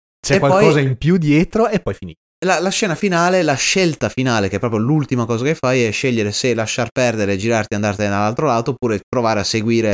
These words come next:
Speaker 1: Sì.
Speaker 2: la, la sirenetta, che, eh, come si chiamava in questa? Ne-, ne-, na-, na-,
Speaker 1: Narissa.
Speaker 2: Narissa, giusto, perché non è Ariel, ma
Speaker 1: No, no.
Speaker 2: Narissa è il, è il nome della sirenetta, tra virgolette,
Speaker 1: Sì, non che,
Speaker 2: originale.
Speaker 1: non che cambi molto dal punto di vista, sì, della, della storia, però, insomma,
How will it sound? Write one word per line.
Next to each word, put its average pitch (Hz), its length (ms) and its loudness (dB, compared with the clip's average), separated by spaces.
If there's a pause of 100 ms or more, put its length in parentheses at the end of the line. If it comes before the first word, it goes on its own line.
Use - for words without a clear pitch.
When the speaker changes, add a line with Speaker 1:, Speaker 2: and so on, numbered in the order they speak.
(140)
Speaker 1:
Sì. 98 80 0
Speaker 2:
la, 104 160 -8
la 104 140 -2
sirenetta, 117 640 -2 (420)
che, 107 400 2
eh, 101 400 -4
come 165 140 -6
si - 160 -10
chiamava 131 460 -4
in 117 120 -6
questa? 127 380 -8
Ne-, 127 200 -2
ne-, 120 360 -4 (100)
na-, 127 140 -6
na-, 123 80 -6
Speaker 1:
Narissa. 127 480 0 (100)
Speaker 2:
Narissa, 127 520 0
giusto, 110 360 -4
perché 101 200 -6
non 107 120 -2
è 107 60 0
Ariel, 90 500 0
ma 92 200 -4
Speaker 1:
No, 98 200 -2
no. 87 140 -4
Speaker 2:
Narissa 107 420 0
è 101 60 0
il, 98 80 -2
è 98 240 -4
il 104 120 -6
nome 101 220 -2
della 95 160 0
sirenetta, 95 640 -4 (260)
tra 95 140 -4
virgolette, 90 340 -2
Speaker 1:
Sì, 131 100 4
non 131 40 2
che, 127 80 2
Speaker 2:
originale. 120 240 0
Speaker 1:
non 110 140 2
che 104 140 0
cambi 95 300 -2
molto 95 360 -4
dal 85 120 -4
punto 90 220 -10
di 87 120 -6
vista, 87 280 -10
sì, - 160 -12
della, 76 260 -12
della 87 220 -6
storia, 80 360 -10
però, - 180 -12
insomma, - 200 -16